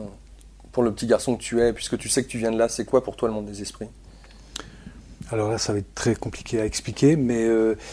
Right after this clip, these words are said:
Speaker 2: l'image que, que moi j'ai, c'est un monde où le blanc domine. Euh, on, on, on peut voir, ima-, on peut imaginer, euh, les murs, euh, enfin pas les murs, mais, euh,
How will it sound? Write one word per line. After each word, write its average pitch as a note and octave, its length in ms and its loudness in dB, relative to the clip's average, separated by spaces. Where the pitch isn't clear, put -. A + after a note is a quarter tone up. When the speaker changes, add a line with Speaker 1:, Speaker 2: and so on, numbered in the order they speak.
Speaker 2:
l'image D3 560 10
que, - 420 -8
que - 100 4
moi A#2 200 10
j'ai, A#2 260 8
c'est - 200 0
un B2 60 6
monde C3+ 320 10
où A#2+ 200 2
le A#2+ 160 8
blanc C3 300 8
domine. B2 560 6
Euh, A2+ 440 6
on, B2 180 4
on, A#2+ 160 2
on A#2+ 80 0
peut B2 140 6
voir, B2 260 10
ima-, B2 240 0
on A#2 140 -2
peut B2 200 6
imaginer, B2 540 6
euh, A2+ 420 4
les B2+ 140 8
murs, C3 360 12
euh, A#2 160 6
enfin A2+ 200 0
pas C3+ 120 4
les B2 100 4
murs, A#2+ 240 2
mais, A2 300 -4
euh, A2 40 -10